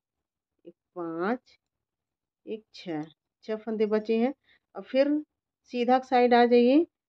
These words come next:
तो जिस कलर का फंदा है उसी कलर की पट्टी से बुनते जाना है। ऐसे देखिए यहाँ पर पट्टी फिर ऐसे चेंज करेंगे। तो इधर देखिए सारे फंदे मतलब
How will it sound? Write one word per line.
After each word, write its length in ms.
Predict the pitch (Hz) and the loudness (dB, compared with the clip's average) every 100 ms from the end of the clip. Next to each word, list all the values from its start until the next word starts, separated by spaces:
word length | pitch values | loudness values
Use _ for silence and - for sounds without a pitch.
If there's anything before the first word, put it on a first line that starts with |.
| _ - | _ -20
तो 60 | |
जिस 260 | 202 226 240 | -12 -10 -10
कलर 300 | - 240 233 | -8 -4 -4
का 180 | 233 247 | -4 -8
फंदा 400 | 247 - 220 220 240 | -6 -6 -2 2 4
है 180 | 240 277 | 4 2
उसी 300 | 196 196 233 | 0 -2 -4
कलर 280 | 233 220 214 | -4 -6 -6
की 120 | 214 | -8
पट्टी 400 | 220 208 208 226 220 | -12 -12 -12 -12 -8
से 300 | 233 269 339 _ _ _ | -2 -2 -4 _ _ _
बुनते 420 | 185 208 202 208 185 | -8 -4 -2 -2 -2
जाना 320 | 165 160 160 | -4 -6 -8
है। 240 | 156 165 170 _ _ _ _ _ _ | -10 -16 -18 _ _ _ _ _ _
ऐसे 320 | 151 147 - | -20 -20 -20
देखिए 1700 | 175 _ _ _ _ _ _ _ _ _ _ _ _ _ _ _ _ - _ _ _ _ - | -20 _ _ _ _ _ _ _ _ _ _ _ _ _ _ _ _ -20 _ _ _ _ -14
यहाँ 120 | 190 | -12
पर 120 | 180 196 | -10 -10
पट्टी 260 | 196 190 226 | -12 -10 -12
फिर 300 | 220 262 - - _ | -4 -4 -4 -10 _
ऐसे 340 | 185 180 240 359 381 | -14 -8 -4 -4 -4
चेंज 240 | 226 190 170 | -6 -6 -6
करेंगे। 500 | - 160 156 151 160 170 _ _ _ _ _ _ _ _ _ _ _ _ _ _ _ _ _ _ _ _ _ _ _ _ _ _ _ _ _ - | -10 -10 -10 -12 -18 -20 _ _ _ _ _ _ _ _ _ _ _ _ _ _ _ _ _ _ _ _ _ _ _ _ _ _ _ _ _ -18
तो 60 | |
इधर 180 | 185 220 | -10 -8
देखिए 320 | 202 208 208 240 | -4 -2 0 0
सारे 340 | 240 214 220 | 4 6 8
फंदे 420 | 247 233 214 202 269 | 6 2 4 6 6
मतलब 480 | 254 196 214 277 | 6 2 -2 -2